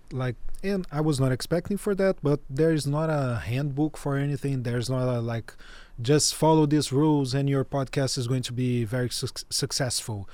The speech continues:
There's just about trying, a lot of different ways of trying, a lot of different ways of trying engagement, of developing engagement with your audiences. So I think I'm going to, to bring home a lot of different ideas of how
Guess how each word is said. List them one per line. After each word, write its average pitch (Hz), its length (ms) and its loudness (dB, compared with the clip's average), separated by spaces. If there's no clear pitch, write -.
There's 151 400 4
just 156 380 -2
about 165 640 -2
trying, 131 520 0
a 120 80 0
lot 143 280 2
of 120 340 -2
different 143 380 0
ways 139 280 4
of 135 120 0
trying, 135 440 0
a 135 80 2
lot 131 160 2
of 123 140 -2
different 135 400 -2
ways 127 340 2
of 123 200 0
trying 127 520 0
engagement, 139 1000 2
of 120 240 -6
developing 147 640 2
engagement 151 580 2
with 143 260 -2
your 123 320 0
audiences. 165 600 0
So 160 480 6
I 160 80 -2
think 202 220 0
I'm 220 120 2
going 208 180 4
to, 190 200 4
to 160 180 2
bring 143 280 4
home 143 240 4
a 147 80 2
lot 165 160 4
of 151 120 0
different 180 360 2
ideas 160 640 2
of 156 140 0
how 160 280 0